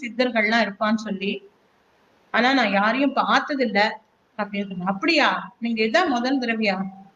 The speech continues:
ரொம்ப விசேஷமான ஸ்தலமா இது. இங்க நிறைய சித்த புருஷர்கள்லாம் இருக்கா, இருந்துட்டு இருக்கா இப்பவும். நீங்க இவாளெல்லாம் தரிசனம் பண்ணலாம். சேஷாத்ரி சுவாமிகள்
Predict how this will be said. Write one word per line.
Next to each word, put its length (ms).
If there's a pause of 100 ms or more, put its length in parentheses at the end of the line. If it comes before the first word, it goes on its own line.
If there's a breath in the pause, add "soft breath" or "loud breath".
(140)
ரொம்ப 240
விசேஷமான 720 (100)
ஸ்தலமா 540
இது. 160 (760)
இங்க 160
நிறைய 320 (120)
சித்த 220
புருஷர்கள்லாம் 760 (140)
இருக்கா, 280 (160)
இருந்துட்டு 380
இருக்கா 200 (140)
இப்பவும். 400 (840)
நீங்க 220
இவாளெல்லாம் 460
தரிசனம் 380
பண்ணலாம். 440
சேஷாத்ரி 540
சுவாமிகள் 420